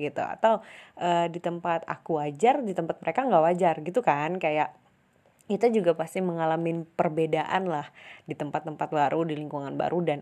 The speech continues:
otomatis kita sebagai makhluk sosial tuh harus menyesuaikan juga. "Oh, aku ke tempat ini berarti aku seri-, kayak gini dong." Tapi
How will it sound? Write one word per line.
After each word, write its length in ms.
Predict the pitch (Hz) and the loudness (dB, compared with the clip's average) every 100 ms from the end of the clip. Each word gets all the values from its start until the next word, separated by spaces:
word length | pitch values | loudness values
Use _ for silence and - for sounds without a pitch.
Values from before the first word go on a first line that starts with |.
| - | -8
otomatis 720 | - 175 170 240 - 214 214 - | -8 -4 -2 -4 -2 -2 -2 -6
kita 160 | - | -6
sebagai 400 | 175 175 160 147 | -6 0 0 0
makhluk 320 | 139 160 156 | -4 -6 -8
sosial 400 | - 151 - 185 | -6 -8 -4 -2
tuh 80 | 294 | 0
harus 240 | 330 214 202 | 0 0 -4
menyesuaikan 720 | 185 180 180 170 170 170 180 | -4 -2 0 0 -2 -4 -2
juga. 480 | 202 254 208 190 - | -4 -2 2 2 2
"Oh, 160 | 262 330 - - - - _ - | 0 -2 -6 -20 -20 -20 _ -14
aku 320 | - - - - | -2 -2 -2 -2
ke 80 | |
tempat 320 | 220 185 165 - | 0 -2 -4 -8
ini 320 | 156 185 277 | -6 -2 -2
berarti 400 | 160 147 - 285 | -4 -8 -4 -4
aku 240 | 285 349 | -2 -4
seri-, 400 | 320 - 160 156 - | -4 -4 -4 -4 -4
kayak 240 | 165 156 | 0 0
gini 160 | 165 240 | 0 0
dong." 400 | 220 180 208 226 | 4 6 6 2
Tapi 320 | 226 - 320 | -4 -2 -4